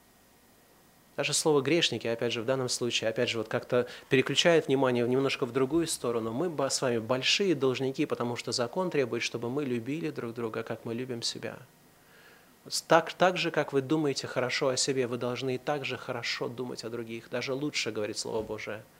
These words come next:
«Почитайте другого лучше себя». Так же хорошо, как вы думаете, чего вы достойны, вы должны думать, что вот этот человек достоин даже больше, чем вы достойны.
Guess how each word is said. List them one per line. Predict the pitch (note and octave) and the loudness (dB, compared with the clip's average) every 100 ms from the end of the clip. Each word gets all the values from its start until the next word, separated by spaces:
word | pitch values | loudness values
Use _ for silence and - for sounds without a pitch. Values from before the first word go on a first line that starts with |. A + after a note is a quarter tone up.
| - - - - | -20 -20 -12 -4
«Почитайте | C3+ C#3 C#3+ C#3+ | -2 4 6 6
другого | C3 C3 C3+ A#2+ | 4 4 4 2
лучше | A#2+ D3 - - | 2 0 0 0
себя». | - - A#2+ A#2 - - - - - - | 2 2 0 -10 -12 -20 -20 -20 -20 8
Так | D#3+ F3+ | 8 8
же | D#3+ | 4
хорошо, | D#3 D#3+ D#3 - G3 | 4 6 6 6 6
как | F3+ C#3 | 4 0
вы | C#3 | 0
думаете, | A#2+ A#2 F#3+ G3+ E3+ - | 2 6 6 6 4 2
чего | - C#3 F#3 | 2 6 8
вы | F#3 | 8
достойны, | D#3+ E3 - F3+ D3 | 6 6 4 4 4
вы | C3 | 4
должны | C3+ C#3 C#3+ C#3 | 6 4 4 4
думать, | E3+ E3 | 4 4
что | D#3 D3 | 4 2
вот | C#3 E3+ | 2 2
этот | D#3+ D#3 | 0 -2
человек | - D3 B2 | 0 0 0
достоин | B2 B2+ - G#3+ C#3+ C3 - - | 0 0 0 2 2 2 -4 -6
даже | D3 D3 | -2 0
больше, | C3 C#3+ C#3 C3 | 2 2 2 -2
чем | - A#2 | -6 -6
вы | A#2 | -6
достойны. | A2+ - A#2+ A#2+ | -6 -8 -8 -16